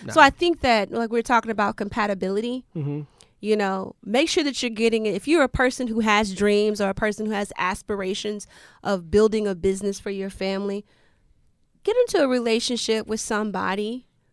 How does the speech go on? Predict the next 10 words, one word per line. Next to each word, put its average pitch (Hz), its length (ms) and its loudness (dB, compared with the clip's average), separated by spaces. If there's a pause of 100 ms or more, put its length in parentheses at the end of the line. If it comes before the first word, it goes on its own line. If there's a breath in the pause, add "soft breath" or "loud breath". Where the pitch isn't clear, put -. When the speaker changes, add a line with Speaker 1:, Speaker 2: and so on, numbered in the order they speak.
(180)
Speaker 2:
who 247 180 -2
has 220 320 2
those 208 260 -4
same 208 400 -6
aspirations 202 720 -8
Speaker 1:
Yeah, 202 120 -4
Speaker 2:
and 214 80 -6
dreams. 196 420 -8
Speaker 1:
exactly. 156 480 -8
Speaker 2:
Otherwise, 247 840 0